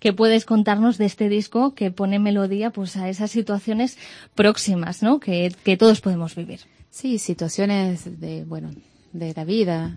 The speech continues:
Speaker 2: de la vida misma, como hay una canción que dice, eh, luego del amor, del desamor, la música. Hablan de,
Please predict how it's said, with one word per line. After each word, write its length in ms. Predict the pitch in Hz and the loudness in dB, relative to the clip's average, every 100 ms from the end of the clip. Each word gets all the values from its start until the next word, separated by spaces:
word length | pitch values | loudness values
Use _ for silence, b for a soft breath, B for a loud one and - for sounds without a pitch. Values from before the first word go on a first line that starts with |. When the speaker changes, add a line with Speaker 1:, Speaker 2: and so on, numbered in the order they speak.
| - | -10
Speaker 2:
de 100 | 208 | -8
la 100 | 165 | -4
vida 220 | 175 185 | 0 0
misma, 360 | 180 180 160 165 | 0 -2 -4 -8
como 220 | - 170 | -8 -6
hay 180 | 165 170 | -4 -4
una 160 | 170 165 | -4 -4
canción 380 | 165 165 170 | -8 -6 -8
que 100 | 170 | -8
dice, 300 | 170 165 - - B B B B B | -10 -10 -12 -16 B B B B B
eh, 220 | 196 185 | -2 0
luego 260 | 180 185 180 | 2 2 2
del 140 | 170 | 0
amor, 540 | 165 165 226 233 226 202 | -2 0 2 2 2 2
del 140 | 185 | 0
desamor, 640 | 180 - 160 170 202 196 180 | -2 -4 -4 -2 0 0 -2
la 100 | 165 | -2
música. 560 | 180 196 - 175 175 170 b b b b | -4 -4 -8 -6 -6 -8 b b b b
Hablan 440 | - 175 196 202 190 | -4 0 2 2 2
de, 580 | 180 175 175 170 175 | 2 2 0 -2 -4